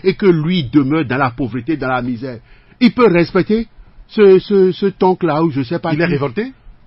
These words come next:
Speaker 1: Il est révolté. Et c'est juste ça. C'est-à-dire, j'ai dit et répété que les injustices sociales créent des révolutions.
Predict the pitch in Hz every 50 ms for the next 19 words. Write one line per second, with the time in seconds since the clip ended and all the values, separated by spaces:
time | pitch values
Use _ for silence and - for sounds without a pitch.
0 | _ _ - 143 147 147 147 127 - - 135 143 113 131 131 123 120 - 160 131
1 | 117 92 - - - 202 - - 196 151 123 113 - 139 175 151 - - 127 117
2 | 123 110 95 - - - - - 214 196 175 233 277 277 - - - - - -
3 | 190 233 180 127 104 - 175 220 185 170 - 185 151 117 131 139 - - 139 -
4 | - 170 151 110 - - _ _ _ _ _ - - 233 214 196 170 151 120 123
5 | - 147 156 165 147 113 - - 147 151 - - - 190 185 - - - 160 147
6 | - - - 156 151 165 175 180 - - _ _ _ _ _ _ - - - -
7 | - 160 156 170 185 175 147 123 117 117 117 120 139 - - - 123 123 123 -
8 | - 254 240 202